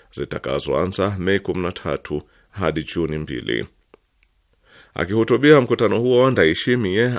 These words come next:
amewataka wagombea kutangaza sera na ilani zenye uhalisia na zenye manufaa na siyo kutoa ahadi hewa. Kuona wagombea wote kwenye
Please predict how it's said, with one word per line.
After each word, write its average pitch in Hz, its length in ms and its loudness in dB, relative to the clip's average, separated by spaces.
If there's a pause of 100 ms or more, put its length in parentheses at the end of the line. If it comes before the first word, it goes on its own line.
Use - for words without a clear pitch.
amewataka 113 720 0
wagombea 95 760 2
kutangaza 98 720 -2
sera 92 460 2
na 101 240 -2
ilani 82 600 -2
zenye - 320 -4
uhalisia 117 680 0 (340)
na 110 180 2
zenye 107 300 4
manufaa 101 640 -4 (420)
na 107 160 -2
siyo 95 360 0
kutoa 90 380 -2
ahadi 90 280 -4
hewa. 64 440 -4 (1800)
Kuona 143 380 8
wagombea 113 800 6
wote 123 540 6
kwenye 104 440 4